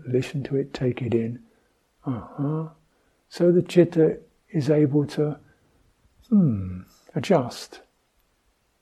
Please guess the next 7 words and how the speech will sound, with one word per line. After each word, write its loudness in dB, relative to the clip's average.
Hmm. -4
This -2
feels -2
calming, -2
cooling, 0
steadying, 0
brightening. -4